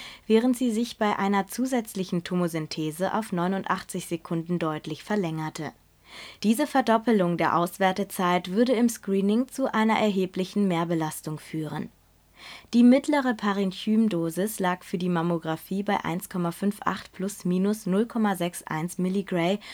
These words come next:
für die Tomosynthese bei eins Komma neun fünf plus minus null Komma fünf acht Milligray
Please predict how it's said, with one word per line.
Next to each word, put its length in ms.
für 180
die 160
Tomosynthese 920
bei 200
eins 260
Komma 240
neun 320
fünf 400
plus 320
minus 340
null 120
Komma 280
fünf 300
acht 300
Milligray 540